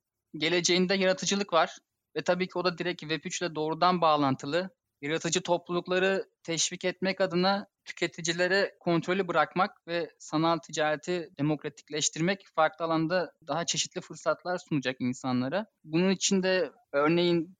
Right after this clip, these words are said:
bundan ayrı olarak bir örnek olarak da mesela tüketim, gıda ve gıda atığı ve ekonomiyle ilişkili olarak yaşam maliyetlerinin artmasından bahsediyoruz.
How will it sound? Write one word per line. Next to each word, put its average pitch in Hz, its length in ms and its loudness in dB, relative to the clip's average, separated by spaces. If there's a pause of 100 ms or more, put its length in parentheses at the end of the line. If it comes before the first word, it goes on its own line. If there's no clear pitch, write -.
(120)
bundan 156 320 2
ayrı 156 240 4
olarak 147 280 2
bir 147 80 -4
örnek 143 380 0
olarak 143 320 0
da 143 80 -4
mesela 135 420 0 (320)
tüketim, 170 680 -4
gıda 165 640 0
ve 147 100 0
gıda 147 320 0
atığı 151 560 -4
ve 143 100 -4
ekonomiyle 156 560 0
ilişkili 147 380 -4
olarak 151 320 2 (140)
yaşam 151 340 4
maliyetlerinin 151 680 2
artmasından 156 640 0
bahsediyoruz. 135 580 -2